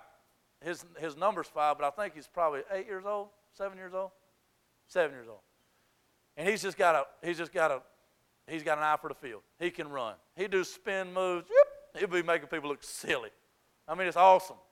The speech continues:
And I'll be running down the sidelines looking really silly too. Like, <laughs> I mean, that was kinda silly right there, but you should have seen it yesterday. It was. On a bad ankle, coming down like this. <laughs>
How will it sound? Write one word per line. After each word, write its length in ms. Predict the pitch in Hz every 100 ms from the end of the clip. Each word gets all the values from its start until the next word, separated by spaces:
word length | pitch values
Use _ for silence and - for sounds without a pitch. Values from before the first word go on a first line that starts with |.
| _ _ _ _ _ _
And 100 | 151
I'll 140 | 220 240
be 80 |
running 280 | 202 202 190
down 100 | 185
the 40 | 175
sidelines 440 | 190 175 175 170
looking 220 | 175 156
really 340 | 147 151 165 165
silly 280 | 165 156 147
too. 300 | 175 147 123 - -
Like, 180 | 208 - - - - -
<laughs> 20 | - - - - - - - _ _ - _ _ _ _ _ _ _ - _ _ _ _ -
I 120 | 143
mean, 160 | 143
that 180 | 147 180
was 140 | 156 -
kinda 220 | 143 135
silly 200 | 147 139
right 180 | 135 135
there, 160 | 151
but 120 | 127
you 80 | 170
should 160 | 196 143
have 80 | 131
seen 120 | 139
it 120 | 123
yesterday. 500 | 147 147 131 123 123
It 100 | 131
was. 320 | 131 135 110 - _ -
On 120 | 147
a 60 | 131
bad 300 | 151 151 151
ankle, 380 | 156 151 156 - _
coming 240 | - 165 151
down 240 | 156 143
like 160 | 151 175
this. 220 | 160 151 _ _
<laughs> 80 | _